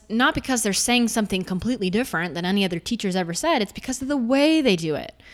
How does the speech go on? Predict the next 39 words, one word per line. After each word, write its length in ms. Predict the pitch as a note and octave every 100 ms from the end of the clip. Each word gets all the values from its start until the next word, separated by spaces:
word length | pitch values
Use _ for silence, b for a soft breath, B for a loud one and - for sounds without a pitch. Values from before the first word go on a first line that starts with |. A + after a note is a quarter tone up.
| B B -
the 80 |
way 160 | F#3+ G3+
they 140 | G#3
hold 240 | G3 G3 F#3+
space 360 | - F#3+ F#3+
for 140 | - F#3+
me, 240 | F3+ E3+
the 80 | F3
way 220 | E3 E3+
that 180 | F3 F3
they 80 | E3+
guide 400 | E3+ E3+ F3+ F3+
me 180 | F3 E3
and 120 | E3
lead 280 | E3+ F3 E3+
me 220 | E3+ E3
and, 220 | D#3+ D#3
and 160 | F3 E3+
don't 260 | F3+ E3
judge 280 | - F3 F3
me 120 | F3+
or 80 | E3
shame 380 | D#3 - A#3+ C#4
me, 180 | F#3 E3
but 280 | E3 E3 - B B B
the 100 | F#3+
way 220 | F#3+ F#3+
that 160 | F3+ -
they 120 | E3+
encourage 520 | E3+ - A3+ A#3+ -
me, 240 | F3+ E3 -
and 140 | F#3
they 100 | F3+
also 560 | F3 G#3 G#3+ - F3 E3
call 320 | - F3+ E3+
out 180 | D#3 F3
my 160 | E3+
own 180 | F#3+ G#3+
bullshit. 520 | E3 D#3 - - C3